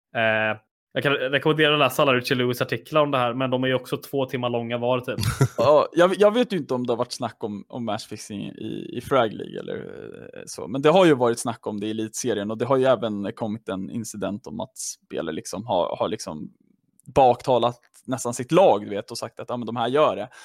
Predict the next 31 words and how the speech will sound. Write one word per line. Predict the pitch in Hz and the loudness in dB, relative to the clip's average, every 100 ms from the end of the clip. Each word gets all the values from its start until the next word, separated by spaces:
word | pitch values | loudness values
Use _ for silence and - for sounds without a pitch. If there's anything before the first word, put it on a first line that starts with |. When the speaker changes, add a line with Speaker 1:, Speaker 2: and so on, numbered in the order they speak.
| - | -4
Speaker 2:
Så | - 143 | 2 2
det | 147 | 4
har | 160 | 4
inte | 190 147 | 4 4
heller | 175 196 | 4 2
kommit | - 139 131 | -2 -2 2
ut. | 214 90 127 - _ - - _ | 2 2 -10 -18 _ -20 -20 _
Och, | 135 127 | -4 -2
och | 131 | 0
jag | 131 117 101 - - _ _ 113 151 147 | 2 2 2 -4 -18 _ _ -18 -10 0
vet | 160 - | 0 0
inte | 127 - | -12 -12
riktigt | 131 - - | -12 -12 -12
exakt | 135 143 127 | -8 -8 -2
vad | 147 | 4
jag | 151 | 4
vill | 151 143 | 4 -2
säga | - 135 120 | -4 -2 -2
och | 120 | -4
inte | 127 117 123 _ | -8 -8 -10 _
just | 135 - | -8 -2
gällande | 139 139 185 | 2 4 4
det, | 240 165 | 4 2
men, | 147 139 | 2 -2
men | 160 | -2
det | 202 | 0
kanske | 294 - | -2 -2
kommer | 123 120 | -6 -4
fram | 110 - | -4 -6
någon | - | -8
gång. | - - | -10 -14